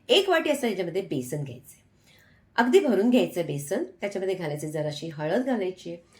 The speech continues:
हळद घातल्यानंतर या वड्यांना कुरकुरीतपणा यावा म्हणून घालायचं आपण तांदळाचं पीठ. एक चमचा तांदळाचं पीठ घातलं की त्यानंतर आपण त्याच्यामध्ये घालायचे चवीपुरतं थोडंसं आपण त्याच्यामध्ये घालायचं मीठ.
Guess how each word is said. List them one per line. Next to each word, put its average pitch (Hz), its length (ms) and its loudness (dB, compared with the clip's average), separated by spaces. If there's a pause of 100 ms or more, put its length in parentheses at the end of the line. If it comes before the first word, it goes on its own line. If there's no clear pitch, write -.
(140)
हळद 320 160 4
घातल्यानंतर 254 520 0
या 180 220 -4
वड्यांना 170 340 -8
कुरकुरीतपणा 320 840 -2
यावा 269 280 -2 (140)
म्हणून 160 280 -6
घालायचं 127 400 -8
आपण 143 140 -8 (120)
तांदळाचं 127 460 -8
पीठ. - 240 -8 (520)
एक - 160 0
चमचा 311 200 0
तांदळाचं 214 420 -2
पीठ 180 240 -8
घातलं 220 320 -6 (420)
की 254 120 -2
त्यानंतर 254 360 2
आपण 196 220 -4
त्याच्यामध्ये 151 420 -6
घालायचे 175 500 -6 (600)
चवीपुरतं 392 580 2
थोडंसं 214 320 2
आपण 196 180 -2
त्याच्यामध्ये 165 460 -4
घालायचं - 300 -8 (260)
मीठ. - 320 0